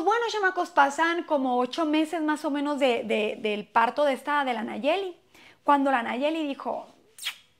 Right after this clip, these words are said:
eh, "Drogas, ¿pa' qué las quiero?". Y traca, chamacos, tra-, arponazo que te dijera. Y esta morra empieza en ese mundo, chamacos, así, se empieza a poner a loquear, haz de cuenta.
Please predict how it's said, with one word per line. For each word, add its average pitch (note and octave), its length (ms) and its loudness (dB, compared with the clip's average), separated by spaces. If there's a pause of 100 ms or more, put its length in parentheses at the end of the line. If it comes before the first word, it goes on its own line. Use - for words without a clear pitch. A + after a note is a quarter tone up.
(440)
eh, A#3+ 600 -2 (340)
"Drogas, C4 460 -8 (680)
¿pa' - 140 -8
qué A3 120 -6
las - 340 -10
quiero?". - 360 -20 (140)
Y C#4 180 -2
traca, D4+ 720 4
chamacos, - 600 -16 (440)
tra-, A#3+ 140 0
arponazo C4 1000 8
que C4+ 100 2
te - 140 -4
dijera. - 360 -4 (920)
Y C4 160 4
esta C#4 240 0
morra E4 180 2
empieza C4 360 -2
en C4 80 0
ese C4 200 -2
mundo, A#3 340 -4
chamacos, A3+ 360 -8
así, C#4 240 -2
se C4+ 80 2
empieza A#3+ 300 0
a C4+ 60 -10
poner A#3+ 240 -4
a A#3 80 0
loquear, A3 440 -4
haz C4 120 -4
de C4 80 -8
cuenta. C4 360 -10